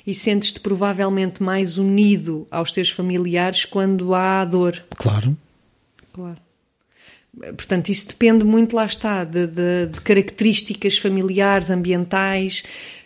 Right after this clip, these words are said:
Speaker 1: que não é que uma pessoa goste, é onde
Speaker 2: Ah,
Speaker 1: a
Speaker 2: não,
Speaker 1: pessoa
Speaker 2: eu
Speaker 1: se
Speaker 2: curto
Speaker 1: sente
Speaker 2: bué
Speaker 1: familiar,
Speaker 2: estar
Speaker 1: é
Speaker 2: ali a
Speaker 1: onde é,
Speaker 2: ressacar com o
Speaker 1: claro.
Speaker 2: pessoal.
Speaker 1: É o que, é o, por isso é que eu digo, há pessoas em que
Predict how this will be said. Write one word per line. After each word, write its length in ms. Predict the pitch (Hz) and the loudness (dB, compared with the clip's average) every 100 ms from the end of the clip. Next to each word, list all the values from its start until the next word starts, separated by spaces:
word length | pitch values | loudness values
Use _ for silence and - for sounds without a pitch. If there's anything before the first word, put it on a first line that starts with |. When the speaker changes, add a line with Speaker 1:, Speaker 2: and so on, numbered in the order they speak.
| _ | _
Speaker 1:
que 220 | - 208 208 | -2 0 2
não 180 | 214 220 | 4 4
é 100 | 226 | 4
que 80 | |
uma 120 | 247 233 | 2 2
pessoa 360 | - 262 262 | 0 -2 -2
goste, 600 | 240 254 240 233 - - | 0 0 0 -2 -6 -8
é 220 | 147 151 | -4 -4
onde 220 | 160 185 226 | -2 -2 0
Speaker 2:
Ah, 40 | |
Speaker 1:
a 20 | |
Speaker 2:
não, 60 | 185 | 2
Speaker 1:
pessoa 320 | 190 196 180 | 2 4 2
Speaker 2:
eu 40 | |
Speaker 1:
se 60 | 135 | 0
Speaker 2:
curto 180 | 214 220 | 0 0
Speaker 1:
sente 160 | 269 156 | 0 0
Speaker 2:
bué 220 | 180 185 | 2 2
Speaker 1:
familiar, 380 | 196 196 196 196 | 2 2 2 2
Speaker 2:
estar 220 | 160 190 | 2 2
Speaker 1:
é 40 | |
Speaker 2:
ali 220 | 185 185 185 | 2 2 2
a 40 | |
Speaker 1:
onde 80 | 185 | 0
é, 40 | |
Speaker 2:
ressacar 420 | 185 190 175 180 | -2 -2 0 -2
com 60 | 160 | 0
o 40 | |
Speaker 1:
claro. 120 | 285 185 | -2 -2
Speaker 2:
pessoal. 800 | 185 - 151 151 151 147 147 147 - _ - | -2 0 2 2 2 2 0 -4 -12 _ -8
Speaker 1:
É 120 | 202 | -4
o 80 | 208 | -4
que, 320 | - 254 - | -4 -6 -2
é 80 | 214 | 0
o, 120 | 208 | 0
por 160 | 202 208 | -2 -4
isso 120 | 220 | -2
é 60 | |
que 80 | 233 | -2
eu 40 | 233 | -2
digo, 180 | 233 | 0
há 80 | 202 | -2
pessoas 600 | 202 - 220 214 226 220 - | -4 -4 0 2 0 -2 -2
em 180 | 208 208 | 0 -2
que 360 | - 226 208 | 0 -2 -2